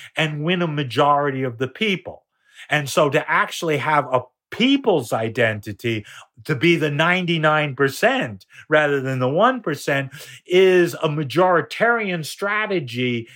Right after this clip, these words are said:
in electoral systems that require m-, majorities. And you can see where some of Gramsci's arguments are th-, are there, that in a way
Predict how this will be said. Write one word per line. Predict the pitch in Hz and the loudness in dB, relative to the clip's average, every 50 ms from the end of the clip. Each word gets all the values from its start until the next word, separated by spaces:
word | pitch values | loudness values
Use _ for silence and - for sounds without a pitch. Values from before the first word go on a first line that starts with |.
| - _ | -20 _
in | _ 165 180 185 170 | _ 0 0 0 0
electoral | 165 151 143 156 147 - - - 170 170 156 156 143 | 0 0 0 0 -2 -2 -2 -2 0 2 2 2 0
systems | - - - 160 147 131 - - 147 135 123 107 | -2 -4 -6 -6 -6 -6 -4 -4 -4 -4 -4 -6
that | 127 139 131 - | -8 -8 -6 -4
require | 139 139 139 - - 143 131 123 120 120 117 113 113 113 107 - - - - - - _ | -6 -6 -6 -6 -2 0 2 2 4 4 2 2 2 0 -2 -4 -8 -16 -20 -20 -20 _
m-, | 131 127 - _ _ _ _ _ | -16 -16 -16 _ _ _ _ _
majorities. | 123 120 127 117 110 131 135 117 110 104 104 101 90 82 80 78 78 - - - _ _ _ _ _ _ _ _ _ _ _ _ | -6 -6 -4 -4 0 2 4 4 4 4 2 0 -2 -6 -10 -18 -18 -20 -20 -20 _ _ _ _ _ _ _ _ _ _ _ _
And | 170 190 208 208 | 0 0 0 0
you | 208 240 233 | -2 -4 -2
can | - 247 233 226 | 0 0 0 0
see | 175 - - 277 285 277 269 | -2 -2 -2 0 0 0 2
where | 247 247 233 226 202 | 4 4 4 4 2
some | - - - 233 262 277 269 | 0 0 0 2 2 2 0
of | 247 190 | -2 -2
Gramsci's | 151 - 196 202 202 202 190 175 - 196 190 156 202 | 0 0 2 2 2 2 0 -2 -4 -6 -4 -4 -2
arguments | 196 226 254 262 254 254 240 233 226 214 196 - - | -2 0 0 -2 -2 -4 -6 -6 -6 -6 -4 -2 0
are | 214 208 | 0 0
th-, | 190 185 196 - | 0 -2 -6 -6
are | 185 196 208 208 | 0 2 2 2
there, | 196 190 240 262 254 233 180 143 123 120 | 2 2 2 2 4 2 2 2 2 2
that | 117 139 143 147 | 2 0 0 0
in | 156 165 170 170 | -2 -4 -4 -2
a | 185 180 | -4 -4
way | 165 156 160 180 190 208 214 208 190 180 175 | -4 0 0 2 4 4 4 2 2 0 -2